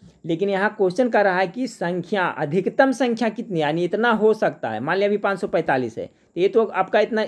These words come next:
इससे कम है, लेकिन इससे ज़्यादा नहीं हो सकता है। अधिकतम है जो पाँच सौ बावन हो सकता है, तिरपन नहीं हो सकता है। तो ये सवाल ध्यान से याद रखिएगा, भारत में लोकसभा,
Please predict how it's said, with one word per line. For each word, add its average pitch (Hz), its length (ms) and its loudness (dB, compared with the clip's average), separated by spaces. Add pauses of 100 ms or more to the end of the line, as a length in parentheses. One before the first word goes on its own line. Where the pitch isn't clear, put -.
इससे 202 240 -2
कम 196 280 0
है, 143 60 0
लेकिन 160 320 -4
इससे 240 260 0
ज़्यादा 196 340 2
नहीं 240 160 2
हो 185 100 0
सकता 101 320 -10
है। 87 100 -14 (240)
अधिकतम 175 560 -2
है 214 120 2
जो 208 140 4
पाँच 180 340 -2
सौ 208 140 0
बावन 170 460 0
हो 170 180 -2
सकता 104 300 -10
है, 110 100 -8
तिरपन 190 540 -2
नहीं 143 240 0
हो 123 80 0
सकता 92 320 -8
है। 82 80 -10
तो - 320 -20
ये 160 60 -6
सवाल 180 300 2
ध्यान 165 420 -4
से 190 100 -2
याद 165 160 2
रखिएगा, 185 300 -2
भारत 160 380 -2
में 190 100 -4
लोकसभा, 185 560 0